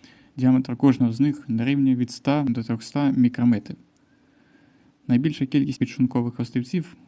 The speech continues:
і знаходиться у хвості залози. Інсулоцити невеликі.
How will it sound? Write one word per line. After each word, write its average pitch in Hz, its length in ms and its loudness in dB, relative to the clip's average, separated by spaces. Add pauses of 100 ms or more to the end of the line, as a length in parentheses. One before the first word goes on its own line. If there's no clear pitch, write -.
і 127 180 -6 (240)
знаходиться 139 520 0
у 123 140 0
хвості 123 400 -2
залози. 104 500 -8
Інсулоцити 143 600 -2
невеликі. 135 520 0